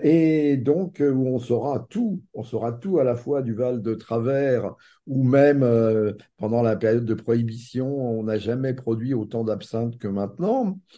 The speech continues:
Euh, enfin bon, et on verra, on en saura beaucoup plus sur l'absinthe. Et on va découvrir, on va découvrir pour certains ce qui est encore, effectivement, une histoire de détournement d'une plante médicinale. Cela dit, quand on la prend en infusion, elle est vraiment amère, l'absinthe, hein.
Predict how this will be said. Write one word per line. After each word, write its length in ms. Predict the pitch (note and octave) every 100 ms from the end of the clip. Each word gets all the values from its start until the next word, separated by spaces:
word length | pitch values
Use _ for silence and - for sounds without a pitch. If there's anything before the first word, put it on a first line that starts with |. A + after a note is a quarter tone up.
| - -
Euh, 840 | B2+ B2+ A#2 A2+ A2+ A2 G#2+ G#2 F#2+
enfin 160 | A#2+
bon, 280 | A#2+ C3+ D#2+
et 240 | E2+ F#2+
on 160 | F#2+ A#2
verra, 280 | A2+ B2 D3
on 200 | B2+ A#2
en 80 | G#2
saura 280 | A#2 A#2+
beaucoup 280 | B2+ D3 -
plus 240 | C3+ D#3 F3
sur 200 | - B2
l'absinthe. 520 | G#2+ - C3+ - - - - - - -
Et 500 | B2 C#3 C3+ C3 B2+
on 80 | A2+
va 120 | B2+
découvrir, 580 | C#3+ C3 A2 G2+ A2+ -
on 80 | -
va 60 | A#2
découvrir 320 | A#2+ C3 D#3+
pour 160 | D#3 A#2
certains 480 | A#2 - A#2 C3 E3+
ce 80 | -
qui 120 | C3
est 120 | C3+
encore, 440 | A#2 A#2 A2 A#2+
effectivement, 680 | A#2 G2+ G2 - F#2 G2 C3 - - -
une 160 | - A#2+
histoire 360 | A#2 - A#2+ B2
de 80 |
détournement 680 | A2 A2+ A#2+ A#2 A2+ A2+ C3
d'une 160 | A#2 G2
plante 240 | B2+ B2+
médicinale. 640 | A2+ G#2+ G#2+ A#2 B2+ E3 E3 - -
Cela 380 | - E3 D#3 D3
dit, 320 | C#3 F3+ F3+
quand 240 | C#3 A#2
on 40 | B2+
la 140 | A#2+
prend 220 | A#2 D#3
en 100 | C3
infusion, 500 | A#2 A2 A2+ A2 C#3
elle 100 | A2+
est 40 | G2+
vraiment 340 | G2 A2 G#2+
amère, 360 | G2+ G2 D2 C2
l'absinthe, 480 | C#2+ - - -
hein. 160 | F2 A#2+